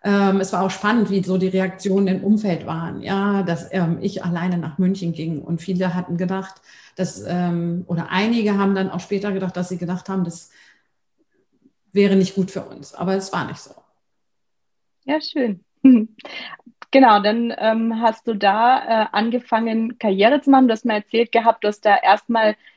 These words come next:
Speaker 2: im Hintergrund gearbeitet mit dem, äh, ich weiß nicht mehr, der für die, diese Region Zentraleuropa zuständig war, mit dem Chef wahrscheinlich. Mit dem hast du zusammengearbeitet und hast dann da angefangen, dir ein Team aufzubauen und bist dann stetig weiter,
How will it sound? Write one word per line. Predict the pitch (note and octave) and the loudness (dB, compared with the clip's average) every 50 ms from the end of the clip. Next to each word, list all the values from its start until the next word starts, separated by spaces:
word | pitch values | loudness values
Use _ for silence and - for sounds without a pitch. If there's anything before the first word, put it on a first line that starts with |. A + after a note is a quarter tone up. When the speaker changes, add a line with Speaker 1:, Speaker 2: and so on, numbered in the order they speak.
| _ _ | _ _
Speaker 2:
im | - A3+ A3+ | 2 2 4
Hintergrund | A3+ B3 B3+ C4+ D4+ C#4+ - - C#4 C4+ C4 | 4 4 4 4 2 2 2 2 2 2 2
gearbeitet | C#4 B3+ - A#3 B3 A3+ B3 B3 B3 B3+ A#3 - | 2 2 6 6 6 8 6 4 4 2 -2 0
mit | A#3+ A#3+ A3+ A3 - | 0 0 0 0 0
dem, | A#3 A3+ A3+ A#3 A3+ A3+ A3 | 0 0 2 2 0 0 -2
äh, | - - - A3 A3 G#3+ G#3 G#3+ - - | -4 -2 2 4 6 6 6 6 4 0
ich | G#3 - | -2 2
weiß | G#3 G3+ A3 G#3+ | 4 4 4 4
nicht | A#3+ A3 - | 2 0 2
mehr, | A#3 G#3+ G#3 G3+ | 2 2 2 2
der | - G#3 G#3 G#3 | 2 2 2 2
für | - - A#3 G3+ | 0 -4 -10 -8
die, | - A3 G#3 G#3+ G#3 - | -6 -6 -6 -6 -6 -6
diese | - A3 - G#3 | -6 -4 -2 0
Region | G3+ G3+ - - A3+ A#3 B3 C4 C4 - | -2 -2 -2 -2 0 2 2 2 2 0
Zentraleuropa | A#3 A3 A3 - - G#3 G#3 G#3 G#3 G#3 - B3 B3 - D4+ C#4 - | 0 -2 -2 2 4 4 4 4 2 0 0 0 0 0 0 -2 -2
zuständig | - C4+ C4+ - - C#4+ C4+ C4 C4+ B3+ - | -4 -6 -6 -4 -2 -2 -2 -2 -2 -2 0
war, | C4+ B3+ B3 | 0 2 2
mit | B3 A#3+ - | 2 0 0
dem | G#3+ A3 | -2 -2
Chef | G#3+ - - A3 - - | 0 2 4 4 4 2
wahrscheinlich. | - C4+ B3 - - A#3+ B3 B3 B3+ C4+ C#4 - _ _ - - - _ - | -2 -6 -4 0 2 2 2 2 0 -2 -4 -6 _ _ -20 -20 -12 _ -2
Mit | A#3 G#3+ - | 0 2 4
dem | A#3+ B3 | 6 8
hast | A#3+ A3+ - - | 8 6 4 0
du | A3 | -6
zusammengearbeitet | - - G#3+ - - G#3 A#3+ C#4 D4 C#4+ C#4+ - - - B3+ A#3+ C4+ B3+ B3+ B3 - C#4 C4+ C4 - - - | -6 -8 -8 -2 0 4 6 6 6 6 4 4 4 4 4 6 6 4 4 4 2 0 0 0 -4 -10 -4
und | - A3+ A#3 A#3 A#3 A#3 - - | -2 0 2 2 2 0 0 0
hast | G#3+ A3+ G#3+ - _ | 2 2 2 2 _
dann | - G#3+ G#3 G#3+ G#3+ G#3+ G#3 _ - _ _ _ - | 2 2 2 2 0 0 -2 _ -14 _ _ _ 2
da | G#3+ - | 2 2
angefangen, | - - A3 A3+ A3+ A3 - A3+ G#3 G#3+ A3 A3+ | 4 4 2 4 2 2 2 2 2 4 4 2
dir | G#3+ B3 B3+ | 4 4 2
ein | C4 C4+ | 2 2
Team | - - A3+ A3+ G#3+ | 0 2 2 4 4
aufzubauen | - - F#3 G3 G3+ - - - G#3+ G3+ - G3 F#3+ G3 G3 G3 G3+ G3+ G#3 G#3 G#3 G#3 _ _ _ _ _ _ _ | 4 4 4 4 4 2 -4 -6 -4 0 2 4 4 6 6 4 4 4 2 2 0 -2 _ _ _ _ _ _ _
und | - - A3 A3 | -6 -2 -2 0
bist | - A#3 A3 - - | 0 0 -2 0 2
dann | A3 A3 A3 A3 A3+ | 2 4 4 4 2
stetig | G#3+ - - A3 A#3 G#3+ - A3+ G#3 - - | 0 -2 -2 -2 -2 0 -2 -2 -4 -2 2
weiter, | G3 F#3 F#3+ G3+ - A#3 A3 G#3 G#3 G#3 G#3 | 4 4 4 4 4 4 4 4 4 2 0